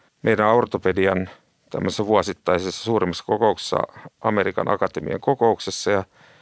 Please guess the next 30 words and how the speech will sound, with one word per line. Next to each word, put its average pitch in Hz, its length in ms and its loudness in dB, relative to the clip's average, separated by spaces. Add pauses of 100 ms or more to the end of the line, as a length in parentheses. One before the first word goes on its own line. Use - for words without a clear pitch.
(760)
meillä 127 200 4
oli 123 80 4
siihen 135 300 2
aikaan 98 380 2
ainakin 101 320 0
vielä 104 280 4
tapana 92 400 0
se, 98 200 2
että, 90 220 -4 (200)
että 92 280 0 (460)
kun 107 100 2
edellisenä 101 400 2
iltana 90 340 0
saavuttiin 107 600 0
sinne, 101 220 -4
niin 98 100 0
haettiin 98 380 -2
sieltä 101 240 0 (480)
kongressipaikalta 92 920 0
se 92 100 -6
paketti, - 640 -4
se 92 140 -8 (120)
package, 92 440 -4
jo-, - 80 -6 (120)
jossa 87 280 -2
oli, 92 120 0
ja 92 60 0
heiteltiin 98 560 -2
sitten - 240 -4
noi 107 180 2